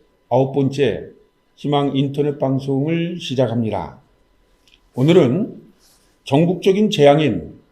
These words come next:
코로나 일구의 종식이 되기 전에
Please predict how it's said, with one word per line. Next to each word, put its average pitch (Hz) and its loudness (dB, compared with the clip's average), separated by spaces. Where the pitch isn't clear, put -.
코로나 151 0
일구의 175 2
종식이 190 0
되기 156 0
전에 113 -2